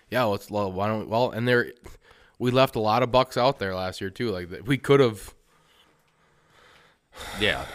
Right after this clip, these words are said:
Speaker 1: There was more to be had.
Speaker 2: Yeah, and there has been every year that we've been out there.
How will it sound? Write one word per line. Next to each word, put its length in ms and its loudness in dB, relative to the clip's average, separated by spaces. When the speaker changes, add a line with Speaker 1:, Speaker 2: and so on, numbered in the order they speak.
Speaker 1:
There 140 4
was 140 6
more 180 6
to 80 4
be 80 0
had. 380 -2
Speaker 2:
Yeah, 220 0
and 140 0
there 120 2
has 220 -4
been 200 0
every 220 -2
year 120 0
that 100 -2
we've 160 -4
been 120 -4
out 160 -6
there. 220 -20